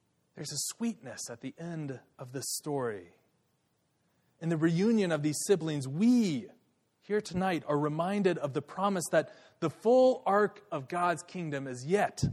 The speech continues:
to be fully realized, but that one day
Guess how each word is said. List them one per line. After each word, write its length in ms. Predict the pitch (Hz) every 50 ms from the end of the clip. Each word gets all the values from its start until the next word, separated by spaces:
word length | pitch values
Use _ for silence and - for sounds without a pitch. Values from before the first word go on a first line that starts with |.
| - - _ _ _ _ _ -
to 80 | -
be 160 | 143 139 156
fully 400 | 143 - - 175 175 165 156 147
realized, 880 | 143 131 147 165 165 151 131 110 - - - - - - - - - - _ _ _ _ _ _ _ -
but 120 | 147 139
that 180 | 175 160 139 143
one 260 | 160 196 220 208 190
day 420 | 170 170 165 160 160 151 143 131